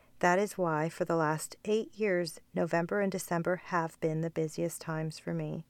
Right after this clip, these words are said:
And so I wanted to do an episode to hopefully help others to maybe pay a little extra attention to their friends, loved ones, or coworkers.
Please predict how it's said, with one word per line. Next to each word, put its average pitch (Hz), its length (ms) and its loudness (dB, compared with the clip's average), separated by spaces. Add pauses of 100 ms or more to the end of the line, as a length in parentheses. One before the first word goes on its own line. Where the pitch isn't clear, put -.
(920)
And 208 140 2
so 208 160 4
I 202 80 8
wanted 233 360 6
to - 100 -6
do 208 180 4
an 208 100 6
episode 170 540 2
to 196 100 -4
hopefully 214 520 2
help 190 280 0
others 170 400 2
to - 140 -4
maybe 185 400 0
pay 190 240 2
a 175 100 6
little 262 440 6
extra 233 420 2
attention 180 520 0
to - 120 -6
their 185 160 4
friends, 214 580 2 (140)
loved 196 320 2
ones, 175 320 0
or 196 60 0
coworkers. 170 880 0